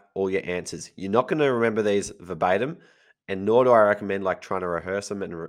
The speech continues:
and repeat them just as you scripted it. But if you script it out, you can start to get your ideal answer on paper.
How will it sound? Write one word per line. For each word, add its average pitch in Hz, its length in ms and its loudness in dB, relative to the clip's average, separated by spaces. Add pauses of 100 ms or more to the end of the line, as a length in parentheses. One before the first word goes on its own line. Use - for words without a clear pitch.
(100)
and 85 240 -8
repeat 107 380 -8
them 101 180 -4 (460)
just 107 240 -6
as 95 100 -12
you 95 60 -10
scripted 104 420 -8
it. 101 160 -10 (480)
But 110 380 2
if 101 160 -16
you 107 80 -8
script - 460 -8
it 110 100 -2
out, 101 260 2 (220)
you 98 160 -14
can 113 120 -10
start 117 320 -2
to 127 80 -10
get 110 140 -6
your 98 240 -6
ideal 95 600 -2
answer 90 420 -6 (160)
on 90 220 -10
paper. 92 580 -8